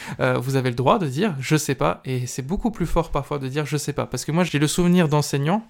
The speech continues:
à l'université parfois, où quand on leur posait une question, et ces personnes-là, en fait, ne savaient pas, on sentait qui, que les personnes brodaient, qu'elles nous sortaient quelque chose qui, à la fin, en fait, bah, on n'avait rien compris <laughs> à l'explication, et que on sentait que la personne a été en difficulté, mais que l'ego avait pris le dessus, et de ne pas vouloir nous dire, «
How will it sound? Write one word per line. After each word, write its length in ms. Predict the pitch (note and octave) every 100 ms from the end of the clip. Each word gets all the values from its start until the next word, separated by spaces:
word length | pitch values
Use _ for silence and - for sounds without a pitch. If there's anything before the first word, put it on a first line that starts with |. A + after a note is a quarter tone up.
| _
à 80 | -
l'université 460 | B2+ B2+ - - G#3
parfois, 360 | E3 - G3+ - -
où 100 | C#3
quand 280 | C#3+ D3+ -
on 60 |
leur 160 | D3 -
posait 240 | - E3
une 100 | E3+
question, 420 | E3 D#3+ - E3 D#3 _ _
et 480 | C3 C3 B2+ B2+ - -
ces 220 | - D3
personnes-là, 420 | D3 - D#3+ E3
en 100 | C#3+
fait, 280 | - E3+ C#3
ne 220 | B2+ C3
savaient 280 | B2+ F3 D#3
pas, 200 | D#3 - _
on 140 | D3 D3+
sentait 560 | - A3+ A3+ G#3 G3 _ _
qui, 260 | - E3 -
que 120 | E3
les 100 | D#3+
personnes 340 | E3 - F3+
brodaient, 440 | C#3+ D3 F3 F#3 A#3+ _ -
qu'elles 160 | E3
nous 60 | F3
sortaient 280 | G3 - G3+
quelque 220 | F#3+ F3+
chose 220 | A3+ A3+
qui, 100 | -
à 40 |
la 100 | D3+
fin, 120 | D#3 F#3+
en 80 |
fait, 300 | E3+ F#3+ C3 D#3+
bah, 340 | C3+ - _ -
on 100 | C3+
n'avait 240 | B2+ B2+
rien 220 | B2 F3
compris 400 | - A#3+ - G3+
<laughs> 40 | -
à 60 | -
l'explication, 540 | E3+ - D#3+ D3 - - -
et 100 | -
que 200 | D3 F#3 -
on 120 | F#3+
sentait 260 | - G3+ A3+
que 60 |
la 60 | G3
personne 220 | F3+ G#3+
a 40 |
été 140 | F3+ F3+
en 80 | E3+
difficulté, 560 | E3 F3 F#3+ F3 C4
mais 140 | A3+ F#3
que 120 | F#3
l'ego 480 | F3 F3+ F#3 G#3 A3+
avait 140 | E3+
pris 340 | D#3 - A3 F#3+
le 160 | D#3
dessus, 400 | D3 D3+ A#3+ C4+ -
et 160 | E3
de 100 | E3+
ne 80 | E3
pas 140 | F3+
vouloir 420 | G#3+ G3 F#3+ G#3+ G3
nous 120 | E3+
dire, « 440 | D#3+ A#3 F#3+ C#3+